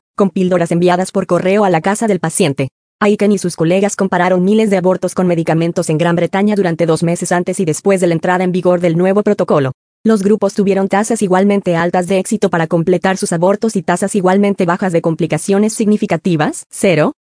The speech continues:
cero dos por ciento de los abortos solo por telemedicina, y hasta cero coma cero cuatro por ciento para los que tenían visitas en persona.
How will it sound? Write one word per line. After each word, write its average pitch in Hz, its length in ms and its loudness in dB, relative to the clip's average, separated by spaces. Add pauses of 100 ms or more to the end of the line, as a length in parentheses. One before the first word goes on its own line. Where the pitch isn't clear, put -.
cero 208 260 0
dos 202 220 2
por 185 160 -2
ciento 233 340 0
de 208 80 0
los 165 140 -2
abortos 190 420 0
solo 220 300 0
por 208 140 0
telemedicina, 156 680 -2 (160)
y 220 120 2
hasta 196 200 -4
cero 196 240 -2
coma 208 200 2
cero 190 280 2
cuatro 202 300 0
por 208 140 -2
ciento 214 320 0
para 196 180 0
los 175 160 -2
que 170 80 -2
tenían 190 280 0
visitas 185 440 -2
en 190 80 -4
persona. 185 420 -2